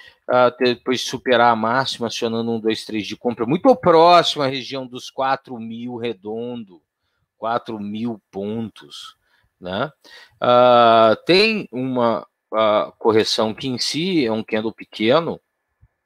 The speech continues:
ah, no topo, a gen-, mas a gente começa a perceber a banda aqui em cima fechando, ok? Ah, pode, e algumas pessoas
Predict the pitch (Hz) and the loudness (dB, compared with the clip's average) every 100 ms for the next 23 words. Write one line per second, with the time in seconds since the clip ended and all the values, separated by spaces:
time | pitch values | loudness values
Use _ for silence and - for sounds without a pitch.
0 | _ _ _ _ 95 92 92 90 90 113 | _ _ _ _ -8 -6 -6 -10 -8 -4
1 | 117 107 90 - 95 98 98 92 85 101 | -4 -6 -10 -4 -4 -2 -6 -6 -8 -8
2 | - 101 98 101 - 95 - - - - | -6 -2 0 0 0 -2 -4 -16 -16 -4
3 | 104 104 117 110 - 110 90 92 92 - | -2 0 2 2 2 0 0 0 -2 -2
4 | 101 90 82 101 110 92 78 - _ _ | -2 -4 -2 -2 -2 -6 -8 -12 _ _
5 | _ _ _ - 90 - 110 101 - - | _ _ _ -14 -14 -14 -10 -8 -6 -8
6 | 95 90 80 _ - - _ - - 110 | -6 -8 -10 _ -20 -20 _ -10 -2 2
7 | - - 120 170 104 78 _ 85 - 92 | 2 4 2 2 -2 -6 _ -8 -6 -2
8 | 110 151 _ _ - - - - 113 113 | -2 -4 _ _ -20 -20 -20 -2 2 2
9 | 104 - 110 151 165 - 87 90 98 90 | 2 2 4 4 2 -4 -8 -2 0 0
10 | 98 98 90 - 90 - 95 92 87 - | -4 -8 -8 -10 -12 -10 -6 -6 -6 -8
11 | - | -10